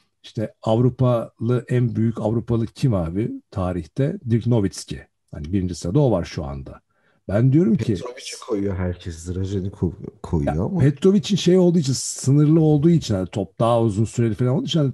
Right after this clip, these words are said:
Speaker 1: istatistik var. No-, Nowitzki işte birinci sırada. Şampiyonluğu falan da var Nowitzki'nin. M V P'si de var. Yani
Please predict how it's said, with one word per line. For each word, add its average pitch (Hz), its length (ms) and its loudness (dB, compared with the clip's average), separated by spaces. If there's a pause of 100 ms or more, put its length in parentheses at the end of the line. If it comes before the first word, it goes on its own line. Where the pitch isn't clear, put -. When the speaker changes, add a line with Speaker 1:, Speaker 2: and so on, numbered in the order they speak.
(140)
Speaker 1:
istatistik 135 480 -2
var. 262 200 -2
No-, 214 340 2
Nowitzki 151 600 2
işte - 440 -10
birinci 104 200 -2
sırada. 92 220 -6
Şampiyonluğu 110 460 -2
falan 117 220 -2
da 98 60 0
var 76 100 -6
Nowitzki'nin. 78 440 -8
M 92 60 -4
V 90 40 -4
P'si - 280 -14
de 87 100 -8
var. - 180 -20 (480)
Yani 117 260 -2